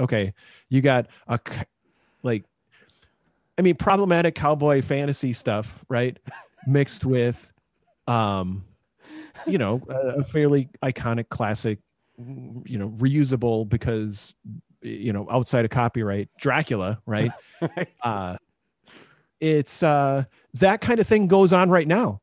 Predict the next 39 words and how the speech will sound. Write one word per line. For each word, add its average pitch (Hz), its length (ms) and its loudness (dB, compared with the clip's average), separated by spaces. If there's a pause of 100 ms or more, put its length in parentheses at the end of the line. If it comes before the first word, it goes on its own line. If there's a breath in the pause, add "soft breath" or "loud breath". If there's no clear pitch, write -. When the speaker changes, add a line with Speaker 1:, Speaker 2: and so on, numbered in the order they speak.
(120)
Speaker 1:
Like, 156 240 6
I, 180 180 0
I - 20 0
mean, 170 200 2
in 180 160 4
a 185 40 6
show 202 300 6
like, 143 340 2
like, 151 180 0
so 160 220 2
even, 185 260 2
like, 160 400 2
that, 139 300 2
that 131 140 -2
Cowboy 147 280 0
Bebop 147 380 0
episode, 113 420 -4
I 127 140 0
could 135 160 -2
probably 135 520 0
ironic 123 460 0
shirt 127 320 -2
it, 95 140 -12 (180)
right? 117 360 -4 (560 soft breath)
Um, 113 480 -4 (160)
that, 117 360 -2 (460)
"Oh, 151 360 2
look 120 260 -2
at, 135 120 -2
they 123 160 0
took 139 240 -4
this 131 240 -4
trope 127 300 -4
and 117 100 -4
that 123 160 -4
trope," 104 380 -4
and, 92 340 -8 (600)
you 110 100 -8
know, 104 200 -10